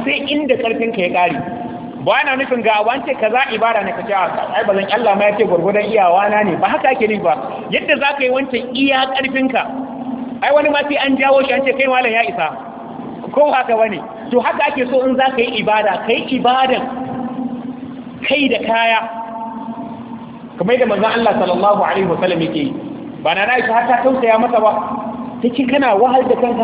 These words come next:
haka ibada haka bayan Allah ya yafe maka abin da ka gabatar da abin da za ka yi nan gaba." Manzon Allah sallallahu alaihi wasallam ya ce, "Afala akuna abdan shakura?" To in Allah ya mun haka ni ko ba zan zama bawa mai godiya ba? Ba zan zama bawa mai godiya ba?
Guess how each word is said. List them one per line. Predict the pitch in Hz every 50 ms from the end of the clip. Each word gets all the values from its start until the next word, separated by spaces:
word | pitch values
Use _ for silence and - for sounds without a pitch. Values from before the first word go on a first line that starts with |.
| 226
haka | 226 - 214 196 160 175 190
ibada | 185 226 233 226 214
haka | 202 214 214 220 214
bayan | 196 220 226 226 226 240
Allah | 240 226 214
ya | 196 202 208 208 214
yafe | 226 226 226 226 226 214 208
maka | 214 220 220 196 160 - - - - - - - - - - -
abin | 185 185 180 247 247 226
da | 208
ka | 175 175
gabatar | - 214 226 214 220 220 214 - 233 - -
da | 208 - 185
abin | 185 185 220 233
da | 226
za | 202 214 220 214 220
ka | 214
yi | 214 214
nan | 214 214 208
gaba." | 196 190 190 196 - - - - - - - - -
Manzon | 151 160 202
Allah | 208 214 196 180
sallallahu | - 175 185 175 180
alaihi | 190 180 156
wasallam | - 190
ya | 190 185 -
ce, | 196
"Afala | - - 185 180 175 160 160 156 - 147
akuna | 143 - 170 180 175 160
abdan | 143 - 170 160 151 156 143 -
shakura?" | - 135 - - 180 185 185 185 - - - - - - - - - - -
To | 165
in | 190 226 -
Allah | 233 240 226 220
ya | 214 214
mun | 214 214 202
haka | 214 214 196
ni | 190 202
ko | 202 226 220
ba | 202 190
zan | 196 208 196
zama | 190 190 185
bawa | 190 202 202 202 185 170 160
mai | 151
godiya | 131 160 170 160 175 185 190 196
ba? | 190 190 - - - - - - - - - - - - - - - - - - - - - - - - - - -
Ba | 151 165
zan | 220 226
zama | 208 208 208 202
bawa | 208 220 220 214 196
mai | 185 170 160
godiya | 151 151 151 139 147 180 190 196 202
ba? | 196